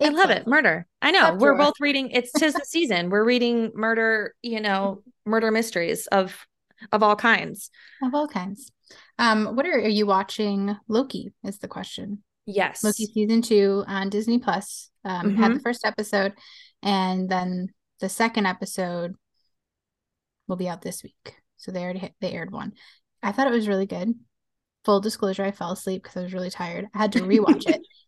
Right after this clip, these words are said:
Speaker 2: So, like, I watched it in kind of segments because I was trying, like, I was fighting it. So I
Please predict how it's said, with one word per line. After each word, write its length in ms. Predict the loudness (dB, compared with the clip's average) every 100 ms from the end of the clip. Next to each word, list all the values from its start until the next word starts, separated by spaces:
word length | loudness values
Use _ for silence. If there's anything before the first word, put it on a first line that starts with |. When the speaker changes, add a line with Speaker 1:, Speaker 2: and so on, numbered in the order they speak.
| -2
Speaker 2:
So, 100 | 4
like, 100 | 4
I 100 | 6 4
watched 300 | 4 0 -2
it 100 | -2
in 160 | -2
kind 220 | -4 -6
of 100 | -6
segments 560 | -8 -8 -4 -2 -4 -4
because 440 | -4 0 0 -2 -8
I 80 | -2
was 140 | -2 0
trying, 280 | -2 -2 -2
like, 320 | -4 -8 -18 -14
I 40 | -8
was 160 | -6
fighting 300 | -2 0 2
it. 200 | 2 0 -4 _ _
So 240 | -2 2 2
I 280 | 2 -2